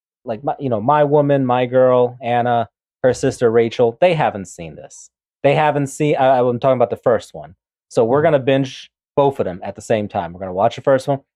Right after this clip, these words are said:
Speaker 1: and watch the second one. I just wanna see their reactions. I don't know if they'll get everything, 'cause I know you
Speaker 2: Yeah.
Speaker 1: know Anna and Rachel, so they may not <laughs> understand everything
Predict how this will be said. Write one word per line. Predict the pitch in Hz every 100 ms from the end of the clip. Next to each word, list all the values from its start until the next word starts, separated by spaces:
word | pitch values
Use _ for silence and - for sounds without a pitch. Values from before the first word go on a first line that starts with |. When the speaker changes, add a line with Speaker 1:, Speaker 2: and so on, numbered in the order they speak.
| _
Speaker 1:
and | 104
watch | 104 104
the |
second | 110 113 92 85
one. | 73 101 _ _ _
I | 147
just | 160 143
wanna | 143
see | 123 139
their | 123 110
reactions. | 104 101 101 117 -
I |
don't | 254 277
know | 240
if |
they'll | 214 170
get | 135 143
everything, | 147 147 147 147 143
'cause | 123 110 - - -
I | 208
know | 190
you | 151 170
Speaker 2:
Yeah. | 156
Speaker 1:
know | 127 107
Anna | 113 113 110
and | 104 104
Rachel, | 107 104 107
so | - 120
they | 170 185
may | 185 180
not | 165 165
<laughs> |
understand | 143 135 127 - 143 156 135
everything | 131 131 139 135 127